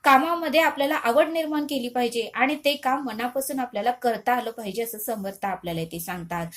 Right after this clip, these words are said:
आणि आवड असेल तर, आवड असेल तर कोणतंही काम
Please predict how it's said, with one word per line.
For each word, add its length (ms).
आणि 300
आवड 260
असेल 340
तर, 180
आवड 280
असेल 320
तर 60
कोणतंही 540
काम 260